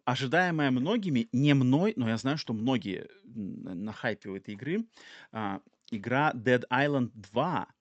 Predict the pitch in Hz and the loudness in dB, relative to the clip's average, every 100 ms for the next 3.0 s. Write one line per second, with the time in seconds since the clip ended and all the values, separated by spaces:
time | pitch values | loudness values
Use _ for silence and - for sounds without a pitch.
0 | _ _ _ _ _ _ - 139 139 123 | _ _ _ _ _ _ -2 2 2 2
1 | 107 185 226 113 107 113 123 156 143 - | 0 0 0 -2 -2 0 2 2 0 -4
2 | 110 113 143 113 - 123 104 165 180 - | -2 0 0 0 -4 -4 -2 0 0 -2